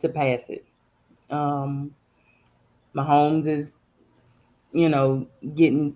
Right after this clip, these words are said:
picking that up. Um, so, but today, um, it's them and the Bills. I'm gonna have to take the Bills with this one. Um, 'cause it, I don't, I don't see,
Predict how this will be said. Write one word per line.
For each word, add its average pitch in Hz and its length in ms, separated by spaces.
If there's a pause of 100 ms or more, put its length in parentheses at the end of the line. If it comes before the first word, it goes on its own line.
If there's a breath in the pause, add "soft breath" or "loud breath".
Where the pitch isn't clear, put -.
picking 160 240
that 151 160
up. 151 400
Um, 143 560 (1300)
so, 135 380 (280)
but 151 520 (100)
today, 151 560 (1600)
um, 151 300
it's 139 120
them 151 200
and 147 80
the 139 40
Bills. 156 520 (600)
I'm 143 160
gonna 143 100
have 139 140
to 151 100
take 143 240
the 151 60
Bills 147 380
with 143 220
this 143 260
one. 143 240 (600)
Um, 147 640 (2250)
'cause 151 480
it, 147 220
I 147 140
don't, 156 280
I 151 100
don't 156 200
see, 156 720